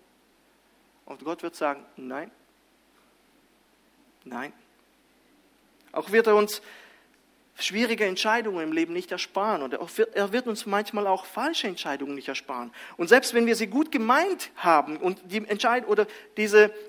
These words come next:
Entscheidungen gut gewesen sind oder in unserem Herzen, Gott verfolgt irgendwie seine Ziele und er führt seine Pläne aus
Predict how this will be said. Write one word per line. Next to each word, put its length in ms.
Entscheidungen 480
gut 260
gewesen 420
sind 360
oder 220
in 140
unserem 320
Herzen, 500
Gott 160
verfolgt 440
irgendwie 480
seine 320
Ziele 460
und 120
er 60
führt 220
seine 360
Pläne 480
aus 480